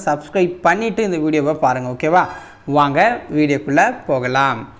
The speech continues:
முதல் வினா, ஒரு மொழியில் உணர்த்தப்பட்டதை வேறொரு மொழியில் வெளியிடுவது மொழிபெயர்ப்பு என்று கூறியவர் யார்? ஒரு மொழியில் உணர்த்தப்பட்டதை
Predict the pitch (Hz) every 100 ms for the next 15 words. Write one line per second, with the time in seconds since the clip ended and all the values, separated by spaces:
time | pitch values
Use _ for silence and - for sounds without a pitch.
0 | - - 156 190 220 - - 135 139 127
1 | - - - - - - - 185 226 233
2 | 220 254 294 269 294 254 202 247 254 254
3 | - 202 - 165 151 220 254 - 170 214
4 | 269 269 240 233 214 220 247 254 254 180
5 | 196 226 220 185 175 190 226 175 185 202
6 | 233 202 185 170 - 190 165 147 160 165
7 | 170 160 139 135 156 165 139 117 - -
8 | 143 160 165 151 151 175 233 233 214 156
9 | 185 190 190 - 156 151 135 180 262